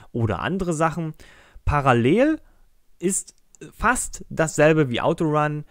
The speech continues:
Wir werden die beiden Sachen dann im nächsten Video schon besprechen. Dementsprechend machen wir das jetzt hier an dieser Stelle nicht. Der Unterschied ist relativ minimal, aber wir besprechen das im nächsten Video mal genauer. Dann kann ich euch das an Beispielen zeigen.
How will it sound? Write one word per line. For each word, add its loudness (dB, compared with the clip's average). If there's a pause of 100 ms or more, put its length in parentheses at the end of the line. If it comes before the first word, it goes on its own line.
(100)
Wir -2
werden 2
die -8
beiden 0 (480)
Sachen -2
dann -4 (160)
im -4
nächsten -4
Video 2
schon -4
besprechen. -6 (300)
Dementsprechend -8 (520)
machen -6
wir -4
das -8
jetzt -12
hier -2
an -4
dieser -10
Stelle -8
nicht. -8 (300)
Der -4
Unterschied -2 (280)
ist -6
relativ -4
minimal, -4
aber -8
wir -8
besprechen -12
das -12
im -14
nächsten -8
Video -6
mal -8
genauer. -4
Dann -8
kann -16
ich -16
euch -16
das -16
an -16
Beispielen -16
zeigen. -14